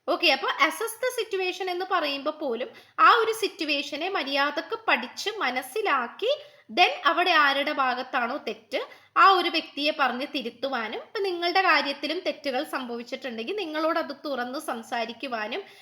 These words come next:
ഈ റിലേഷൻഷിപ്പിനെ കുറിച്ച് എന്താണ് ഒരു ചർച്ച ചെയ്യുവാനും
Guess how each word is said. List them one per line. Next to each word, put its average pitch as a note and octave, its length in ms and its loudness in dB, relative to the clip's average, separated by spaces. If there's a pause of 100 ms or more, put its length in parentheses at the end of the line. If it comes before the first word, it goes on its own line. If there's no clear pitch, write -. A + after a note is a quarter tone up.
(140)
ഈ A4 120 2
റിലേഷൻഷിപ്പിനെ D#4+ 880 -2
കുറിച്ച് B3 360 -8 (360)
എന്താണ് C#4+ 380 0
ഒരു D4 120 -4
ചർച്ച D4+ 480 2
ചെയ്യുവാനും C#4 760 -2